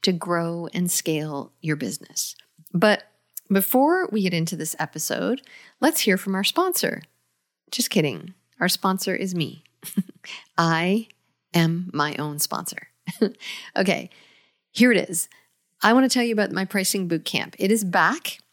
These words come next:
I had it open in July and closed it, and now it is back again, and it's open for registration. The boot camp is only twenty-seven dollars, and we will be covering so, so much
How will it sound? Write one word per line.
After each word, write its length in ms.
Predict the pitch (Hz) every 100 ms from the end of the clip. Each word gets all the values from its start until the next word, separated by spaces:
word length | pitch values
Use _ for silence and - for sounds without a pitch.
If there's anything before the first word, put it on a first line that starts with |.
| _ _ _
I 60 | 165
had 200 | 175 180
it 160 | - _
open 320 | 190 196 214
in 160 | - 190
July 480 | 180 165 180 233 247
and 320 | 180 175 170
closed 380 | - 185 202 208
it, 180 | 262 262
and 300 | 190 180 175
now 220 | 160 156 147
it 60 |
is 120 | 160
back 340 | 160 151 165 -
again, 480 | 175 160 156 156 151 -
and 140 | 156
it's 160 | 156 -
open 460 | 175 175 190 190 -
for 160 | - 180
registration. 920 | 175 165 170 - - 156 - 143 170 - - - _ _
The 80 | 170
boot 180 | 220 220
camp 300 | 240 226 -
is 240 | 196 190 -
only 560 | 185 180 180 170 156
twenty-seven 1000 | 156 - 202 214 226 247 - - 240 247
dollars, 580 | 233 196 190 214 262 269 -
and 220 | 185 185
we 140 | 190
will 100 | 208
be 100 | 196
covering 380 | 196 208 196 190
so, 680 | 196 - - 233 226 226 226
so 460 | - - - 233 220
much 400 | 202 180 -